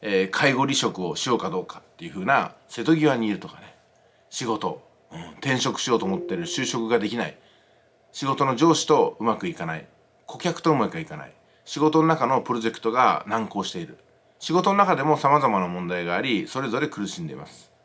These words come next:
もちろんね、出世したいとかね、年収を上げたいとかね、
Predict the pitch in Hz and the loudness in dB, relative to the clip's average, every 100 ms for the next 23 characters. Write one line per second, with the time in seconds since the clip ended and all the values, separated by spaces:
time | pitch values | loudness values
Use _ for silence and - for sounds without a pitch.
0 | _ _ _ - 101 214 190 98 85 - | _ _ _ -12 -4 2 4 4 -2 -6
1 | _ _ - 151 - 190 190 240 131 - | _ _ -8 -6 -2 -2 2 2 2 -2
2 | 80 135 - 104 147 156 165 165 135 151 | -6 -8 -6 -2 0 2 4 4 4 2
3 | 139 - - 82 | 2 0 -10 -14